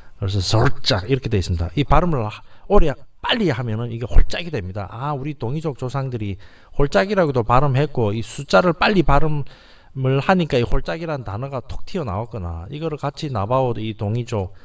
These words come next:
이 사람들도 홀짝라고 발음을 하는구나. 홀띠, 홀띠, 홀띠.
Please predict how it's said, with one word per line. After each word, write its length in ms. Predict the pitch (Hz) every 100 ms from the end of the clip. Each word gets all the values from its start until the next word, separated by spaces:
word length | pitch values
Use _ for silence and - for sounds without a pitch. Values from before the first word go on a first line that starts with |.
| - - -
이 40 | 120
사람들도 720 | 127 110 104 98 131 147 - -
홀짝라고 760 | - - - 131 120 107 110 113
발음을 340 | 107 117 104
하는구나. 460 | 117 117 110 92 90
홀띠, 600 | - - - - 90 -
홀띠, 540 | 127 - - 143 104 - - -
홀띠. 440 | 120 113 - 110